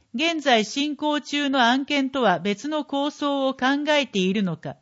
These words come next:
答え、立東市企業立地推進計画に基づき、着実にさらなる企業立地推進を検討していく。問い、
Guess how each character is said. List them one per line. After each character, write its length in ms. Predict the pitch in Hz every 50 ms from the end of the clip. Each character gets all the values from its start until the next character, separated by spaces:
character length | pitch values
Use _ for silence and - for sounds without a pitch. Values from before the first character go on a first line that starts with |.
| _ _ _ _ _ _ _ _ _ _ _ _ _ _ _ _ _ _ _ _ -
答 340 | - 247 247 - 254 240 208
え、 200 | 170 147 - _ _ _ _ _ _ _ _ _ _ _ _ -
立 300 | 226 254 262 254 247 _ -
東 240 | 339 339 330 311 -
市 240 | - 233 208 196
企 220 | 185 - 247 247 233
業 220 | 262 330 330 330 330
立 220 | 330 330 311 -
地 120 | - 240
推 300 | 220 202 - 247 277 294
進 280 | 262 - - 311 311 311
計 260 | - - 311 320 311
画 240 | 311 262 233 - 220
に 120 | 202 190
基 40 | 185 190 196 - 214
づ 180 | 202 190 220
き、 280 | 214 - 185 170 160 - -
着 280 | - 220 214 214 294
実 280 | 262 302 302 - - 269
に 160 | 262 262 247
さ 180 | - - 302 311
ら 120 | 311 302
な 120 | 285 262 220
る 140 | 196 196
企 180 | 196 - 214 196
業 240 | 214 285 311 311 311
立 180 | 311 311 302
地 120 | - - 208
推 300 | 196 - 214 226 240 240
進 280 | - - 247 233 226
を 80 | 220 208
検 320 | 214 - 202 208 208 202 - 214
討 200 | 202 190 190 185
し 80 | -
て 140 | - - 175
い 140 | 165 160 143
く。 260 | - - 147 127 - _ _ _ _ _ _ _ _ _ _ _ _ _ _ _ _ _ _ _ _ _ _ _ _ _ _ _ _ _ _ _ _ _ _ _
問 260 | - 247 247 247 233
い、 160 | 220 - -